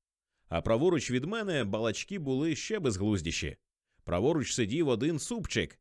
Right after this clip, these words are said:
ну, чисто тобі студентик Єльського університету. Сірий фланелевий костюмчик, фортова жилеточка, шик. Ці піжони з аристократичних університетів усі як з одного інкубатора. Батько теж хоче послати мене до Єля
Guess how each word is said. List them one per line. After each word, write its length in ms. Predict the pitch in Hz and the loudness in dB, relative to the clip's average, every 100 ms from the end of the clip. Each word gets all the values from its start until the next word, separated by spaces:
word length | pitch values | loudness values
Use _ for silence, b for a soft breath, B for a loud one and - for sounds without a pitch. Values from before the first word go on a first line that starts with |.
| b b | b b
ну, 180 | 285 320 | -4 -2
чисто 380 | 170 208 160 147 | 0 0 2 0
тобі 440 | 147 131 127 107 | 0 2 4 4
студентик 680 | 98 - 135 143 139 123 - | 2 0 0 0 0 -4 -4
Єльського 540 | 110 120 101 - 101 | 2 2 2 0 2
університету. 800 | 113 117 113 - 151 107 78 73 - _ _ _ _ | 2 2 0 -2 0 0 0 -4 -6 _ _ _ _
Сірий 380 | - 127 117 | 0 2 4
фланелевий 560 | 104 113 104 101 98 98 | 2 0 0 0 2 2
костюмчик, 880 | - 87 - 175 180 127 135 - - _ | 0 -4 -2 0 0 0 -2 -2 -10 _
фортова 520 | - 95 - 101 95 | -4 -4 0 0 0
жилеточка, 800 | 87 98 143 147 120 - 120 95 | -2 0 2 2 0 -2 -2 -4
шик. 480 | - - 123 87 - _ _ _ _ _ | -4 -2 -2 -2 -8 _ _ _ _ _
Ці 180 | - 233 | -6 -4
піжони 440 | 202 147 170 185 123 | 2 2 2 2 0
з 80 | |
аристократичних 880 | 110 107 123 123 110 151 - 123 - | 0 0 -2 -2 -2 -2 -2 -6 -2
університетів 880 | 120 104 95 - 127 185 156 101 76 | -2 0 -2 -4 -2 -2 0 -2 -4
усі 340 | - 127 - 170 | -4 -4 -2 0
як 200 | 147 110 | -2 0
з 60 | |
одного 380 | 117 117 135 120 | -2 0 -2 0
інкубатора. 720 | 131 127 160 147 123 87 76 - _ _ _ _ _ | -2 -2 -2 0 0 0 -2 -6 _ _ _ _ _
Батько 380 | 131 175 160 156 | -2 -2 0 -2
теж 260 | 156 175 - | 0 -2 2
хоче 260 | 131 117 | 0 2
послати 480 | 117 104 - 117 107 | 0 0 0 0 0
мене 240 | 101 101 98 | 0 0 2
до 120 | 113 | 0
Єля 480 | 110 147 113 82 | 2 0 2 0